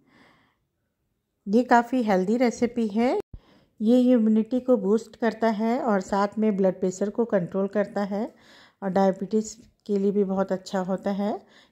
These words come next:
ये आँखों के लिए, हड्डियों के लिए बहुत अच्छा होता है। इसे बच्चे बड़े सभी पी सकते हैं।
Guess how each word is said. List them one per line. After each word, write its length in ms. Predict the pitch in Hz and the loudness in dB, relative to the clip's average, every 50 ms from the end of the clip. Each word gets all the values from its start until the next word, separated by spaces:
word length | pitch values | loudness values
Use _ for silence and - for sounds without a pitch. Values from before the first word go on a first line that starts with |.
| _ - | _ -4
ये 140 | 208 214 214 | -2 0 2
आँखों 380 | 202 190 185 185 - - 220 220 | 2 2 0 0 -2 -4 -4 -4
के 200 | 220 - 214 208 | 0 0 0 0
लिए, 400 | 202 190 196 196 196 196 208 220 220 208 | 0 0 0 0 0 0 0 -2 -4 -4
हड्डियों 400 | 202 165 160 165 202 196 202 208 | -6 -6 -4 -2 0 0 0 0
के 180 | 208 - 208 202 | -2 -2 -4 -4
लिए 320 | 190 185 196 208 240 320 - - _ _ _ _ _ _ _ _ _ _ _ _ _ _ _ _ _ | -2 0 0 -2 -2 -2 -6 -12 _ _ _ _ _ _ _ _ _ _ _ _ _ _ _ _ _
बहुत 300 | 180 185 196 214 214 220 | -4 -2 0 0 0 0
अच्छा 340 | 202 202 - - - 214 214 | -2 -4 -4 -4 -2 0 0
होता 300 | 214 202 185 175 - 185 | 0 0 -2 -4 -4 -6
है। 180 | 185 185 196 208 302 415 - - _ _ _ - - _ _ _ _ _ _ - | -4 -2 -4 -4 -4 -6 -10 -16 _ _ _ -20 -20 _ _ _ _ _ _ -2
इसे 300 | 220 196 - - 277 269 | -2 -2 0 0 0 2
बच्चे 340 | 233 233 226 226 - - 254 | 4 2 2 0 0 -2 0
बड़े 300 | 220 226 220 214 226 233 226 | 2 4 4 4 4 2 2
सभी 300 | 226 214 190 190 220 233 | 0 -2 -2 0 -2 -2
पी 180 | 226 233 220 208 | 0 -2 -2 0
सकते 360 | - - 196 - - - 208 | 0 -4 -6 -6 -6 -8 -6
हैं। 240 | 185 202 226 262 453 | -2 -2 -2 -2 -2